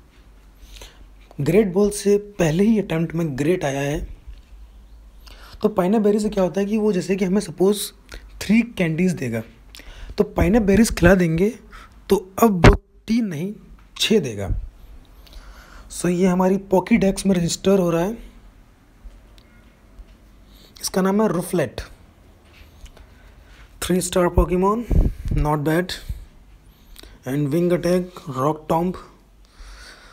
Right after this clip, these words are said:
So guys, हमें इसके अटैक से इतना मतलब नहीं है फ़िलहाल, हम इसको evolve करेंगे in future। So गाइस, thank you for watching।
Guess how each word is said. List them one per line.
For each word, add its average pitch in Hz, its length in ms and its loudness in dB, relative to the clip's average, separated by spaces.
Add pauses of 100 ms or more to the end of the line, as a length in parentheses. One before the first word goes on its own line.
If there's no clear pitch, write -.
(120)
So 175 160 0
guys, 180 480 2
हमें 170 320 0
इसके 156 480 -4
अटैक 139 280 -4
से - 140 -10
इतना 135 160 -4
मतलब 131 300 -2
नहीं 127 200 -4
है 151 60 -4
फ़िलहाल, 139 320 -6 (220)
हम 123 120 -4
इसको 131 200 -8
evolve 135 280 -2
करेंगे 139 380 -4
in 143 160 -4
future। 147 260 -2 (1700)
So - 120 -2
गाइस, 202 420 2
thank 170 260 0
you 180 60 2
for 180 200 2
watching। 208 420 0